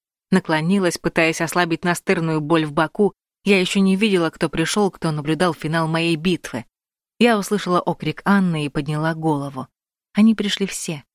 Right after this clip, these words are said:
Не только Анна, Фред и Шарль, которых я видела раньше, но и Лия, и несколько волонтеров из дома «Тропинка», клиенты Тая с Арьет и даже моя прекрасная вьюга, на которую напялили плащ супергероя.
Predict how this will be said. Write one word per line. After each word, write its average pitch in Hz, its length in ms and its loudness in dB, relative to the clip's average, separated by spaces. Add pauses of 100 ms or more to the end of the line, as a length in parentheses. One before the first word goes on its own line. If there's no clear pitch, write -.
(240)
Не 196 100 4
только 226 340 2
Анна, 180 380 2
Фред 196 300 0
и 156 40 -4
Шарль, 190 380 0
которых 156 440 -4
я 156 100 2
видела 156 320 0
раньше, 165 400 -2 (320)
но 220 80 4
и 190 180 4
Лия, 160 480 0 (340)
и 180 120 6
несколько 190 540 4
волонтеров 160 600 0
из 156 140 -2
дома 160 240 2
«Тропинка», 170 640 -2 (300)
клиенты 214 460 2
Тая 202 400 0
с - 120 -4
Арьет 165 500 0
и 156 60 -2
даже 165 300 0
моя 156 280 0
прекрасная 180 600 -2
вьюга, 180 440 0
на 151 100 -4
которую 156 400 -2
напялили 160 540 0
плащ 160 320 -2
супергероя. 139 840 -6